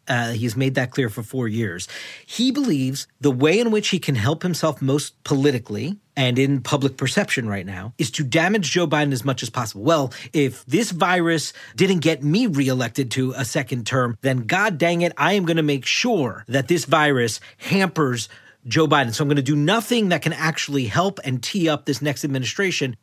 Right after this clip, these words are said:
to actually heal America through this crisis. No, in fact, I'm gonna do nothing so that it is a mess when Joe Biden takes it over and he's hurt politically out of the gate." That's the thinking. The issue, as you just pointed out, is that approach actually endangers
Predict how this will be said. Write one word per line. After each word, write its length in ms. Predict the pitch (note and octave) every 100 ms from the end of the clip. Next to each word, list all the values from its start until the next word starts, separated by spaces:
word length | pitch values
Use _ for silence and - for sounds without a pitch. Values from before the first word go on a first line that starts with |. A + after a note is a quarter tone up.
| -
to 280 | E3 D3 C3
actually 540 | D#3 D#3 D#3+ - D#3 C#3+
heal 480 | - - F#3 E3+ E3
America 420 | D3 C#3 C3 C3+
through 200 | B2+ C#3
this 140 | A#2+ -
crisis. 400 | E3 A#2 A2+ E3
No, 220 | D#3+ A2
in 80 | B2
fact, 260 | E3+ C#3 - - -
I'm 160 | G3+
gonna 160 | B3+ G3
do 180 | C#3 D#3+
nothing 520 | D#3+ C4 A3 D#3+ C#3+ - -
so 240 | - F3
that 300 | D#3+ D#3+ D#3
it 160 | F3 E3
is 200 | D#3 C#3
a 80 | C3+
mess 400 | C3+ E3+ G#3+ -
when 100 | D#3
Joe 160 | E3
Biden 260 | D#3+ G3+ A3+
takes 200 | D3+ -
it 80 | C#3
over 260 | C3+ D3+ - -
and 160 | D3 C3
he's 300 | - D#4 -
hurt 240 | E3 -
politically 500 | C#3 B2+ A2 A#2+ B2
out 80 | A#2
of 80 | A2
the 60 |
gate." 200 | A2 A#2
That's 220 | G#3+ B3+ -
the 120 | B3+
thinking. 480 | - F#3+ F#3+ C#4 - -
The 320 | E3 F#3+ A#3+
issue, 260 | D4 - A#3
as 120 | F3
you 80 | G3+
just 180 | A3 G3+
pointed 200 | G#3+ A3+
out, 120 | B3+
is 120 | G3 - - - - _ D3
that 400 | C#3 A#3 D4+ D#4+ _ -
approach 540 | F3 - - B3+ A3 - -
actually 640 | F#3+ - - G#3 G3 G3+ -
endangers 1040 | D3 C3+ G#2+ D#3 E3 E3 C3+ C3+ C3